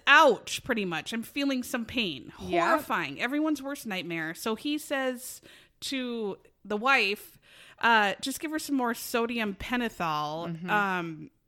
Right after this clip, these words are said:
Speaker 1: just give her, crank it up a bit.
Speaker 2: Well, it
Speaker 1: Crank
Speaker 2: said
Speaker 1: it up
Speaker 2: there
Speaker 1: some
Speaker 2: was
Speaker 1: more."
Speaker 2: an R N in there. So he
Speaker 1: So
Speaker 2: had a nurse
Speaker 1: I,
Speaker 2: and
Speaker 1: it,
Speaker 2: his wife
Speaker 1: yeah.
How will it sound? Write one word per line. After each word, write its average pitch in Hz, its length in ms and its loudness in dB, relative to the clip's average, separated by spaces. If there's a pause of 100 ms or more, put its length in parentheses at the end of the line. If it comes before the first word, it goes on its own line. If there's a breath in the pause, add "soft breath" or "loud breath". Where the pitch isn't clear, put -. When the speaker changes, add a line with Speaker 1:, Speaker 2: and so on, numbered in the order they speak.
(640)
Speaker 1:
just - 260 -4
give 392 120 -4
her, 254 160 2
crank 262 340 -4
it 180 80 -4
up 147 160 -8
a 151 40 -12
bit. - 320 -14
Speaker 2:
Well, 262 100 0
it 277 40 2
Speaker 1:
Crank 285 120 0
Speaker 2:
said 320 80 4
Speaker 1:
it 320 60 6
up - 40 0
Speaker 2:
there 311 100 6
Speaker 1:
some 285 60 2
Speaker 2:
was 254 120 2
Speaker 1:
more." 247 80 -2
Speaker 2:
an 240 120 -2
R 190 300 8
N 147 340 0
in 156 220 -8
there. 104 180 -8
So - 160 -4
he 262 60 4
Speaker 1:
So 240 60 6
Speaker 2:
had 247 100 6
a 240 80 2
nurse 226 1000 0
Speaker 1:
I, 247 100 -2
Speaker 2:
and 277 140 2
Speaker 1:
it, - 40 6
Speaker 2:
his 170 160 0
wife 175 240 4
Speaker 1:
yeah. 190 180 2